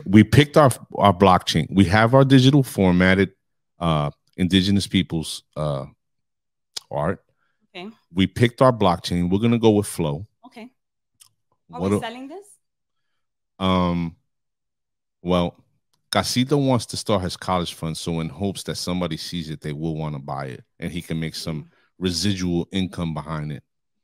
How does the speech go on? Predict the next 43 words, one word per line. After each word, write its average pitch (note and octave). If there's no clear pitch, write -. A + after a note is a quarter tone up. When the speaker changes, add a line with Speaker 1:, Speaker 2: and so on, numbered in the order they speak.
Speaker 2:
Yes, G3
Speaker 1:
So -
Speaker 2:
that's F3
the F#3+
beauty E3+
of -
Speaker 1:
what's, A2+
Speaker 2:
the -
Speaker 1:
what's A#2
the C3+
Speaker 2:
blockchain. B2+
Speaker 1:
next A#2+
step? -
What's G2+
the, A#2+
what'll G#2
be B2
the A2
next G#2
step -
for G2+
us F2+
to -
take F#2+
that F2
digital E2+
form D#2+
Speaker 2:
So -
let's -
Speaker 1:
and F2+
get B2
Speaker 2:
say -
Speaker 1:
it -
on -
the E2
blockchain? -
Speaker 2:
Awesome. F3+
So G#3
let's A3
say B3
he G#3+
chooses G3
Flow. -